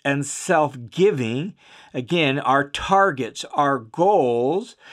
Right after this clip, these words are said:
and thus indicators, checkpoints along the way of our spiritual growth. Are we,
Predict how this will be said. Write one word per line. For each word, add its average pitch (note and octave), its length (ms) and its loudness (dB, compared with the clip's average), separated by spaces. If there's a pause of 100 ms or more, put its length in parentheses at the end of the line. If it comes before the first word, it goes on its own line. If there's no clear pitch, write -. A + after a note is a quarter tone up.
(140)
and C#3+ 300 -2
thus D3 380 0 (220)
indicators, F#3 880 0
checkpoints G#3+ 840 -4
along F3 340 0
the E3 100 -2
way F3+ 220 2
of E3+ 140 0
our D#3+ 80 0
spiritual B2 480 -6
growth. F3 340 0 (420)
Are E3 240 4
we, E3 380 -2